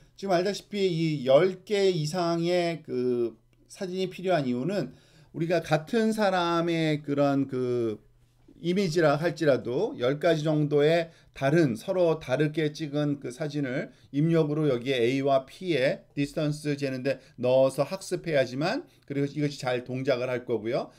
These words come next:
당연히 N 같은 경우에는 그 서로 다른 사람 같은 경우에는 굉장히 많은 초이스가 있어서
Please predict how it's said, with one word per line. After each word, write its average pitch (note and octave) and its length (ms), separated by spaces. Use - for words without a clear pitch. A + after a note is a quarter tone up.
당연히 G#3+ 560
N G#3+ 300
같은 G3+ 380
경우에는 F3+ 840
그 C3 380
서로 G#3+ 320
다른 E3 360
사람 D#3 280
같은 C#3+ 240
경우에는 C3+ 400
굉장히 G#3 400
많은 D3+ 420
초이스가 F3 300
있어서 C#3+ 460